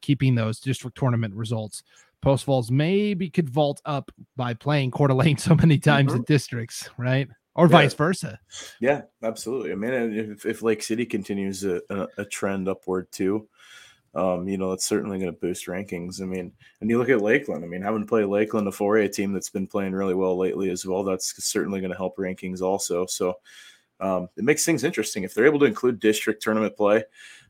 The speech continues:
Speaker 2: um, definitely a huge lift I look at for, you know, Post Falls and Coeur d'Alene both, if, if, you know, you get some, some shocking results from the district tournament.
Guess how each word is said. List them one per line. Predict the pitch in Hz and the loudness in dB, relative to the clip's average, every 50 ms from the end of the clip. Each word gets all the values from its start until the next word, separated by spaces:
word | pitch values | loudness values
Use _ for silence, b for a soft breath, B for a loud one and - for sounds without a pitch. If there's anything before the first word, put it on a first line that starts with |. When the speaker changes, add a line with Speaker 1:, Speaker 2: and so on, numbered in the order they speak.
| B - | B 0
Speaker 2:
um, | 95 95 92 90 87 87 87 - _ _ _ | 4 4 6 4 4 2 -2 -10 _ _ _
definitely | - 92 95 - 113 104 95 87 85 82 | 0 0 2 2 0 -2 0 0 -2 -4
a | |
huge | - - 98 98 95 95 98 95 92 92 87 95 | -4 -4 -2 0 0 0 0 0 0 -2 -2 -4
lift | 90 85 90 92 90 90 - - - | -4 -2 -2 -2 -2 -2 -4 -4 -2
I | 92 90 | -2 -2
look | 87 87 90 90 - 92 | 0 -2 -4 -6 -4 -2
at | 82 78 - - - | -2 -2 -2 -4 -8
for, | - - 90 90 85 82 80 _ _ - | -12 -8 -4 -4 -4 -4 -4 _ _ -10
you | 92 85 | -8 -8
know, | 80 80 | -8 -8
Post | - - - 92 90 - | -8 -6 -6 -6 -6 -6
Falls | - 90 87 90 90 90 | -4 -4 -2 -2 -2 -2
and | 87 90 92 | -4 -6 -6
Coeur | - - 90 90 | -4 -4 -2 -2
d'Alene | 90 87 85 85 80 | -2 -2 -4 -6 -6
both, | 78 - 82 92 90 78 76 - | -4 -2 0 0 2 0 -2 -6
if, | - - - - - - | -10 -12 -14 -12 -10 -8
if, | 98 87 - - - - _ | -8 -8 -8 -12 -20 -20 _
you | - 87 | -12 -10
know, | 82 80 78 | -6 -6 -6
you | 82 80 76 | -4 -4 -4
get | - 71 - | -4 -4 -6
some, | - 76 73 67 - _ - | -6 -6 -8 -10 -12 _ -8
some | - - - 87 | -8 -6 -6 -6
shocking | - - 92 82 82 - - 87 | -6 -2 -2 -2 -2 -2 -6 -6
results | 80 80 80 87 78 80 - - | -6 -6 -4 -4 -6 -6 -6 -10
from | - 87 76 | -10 -10 -10
the | 60 | -8
district | 80 85 - - - 82 - | -6 -6 -8 -8 -12 -16 -14
tournament. | - 87 82 78 76 76 - | -12 -10 -10 -8 -10 -10 -12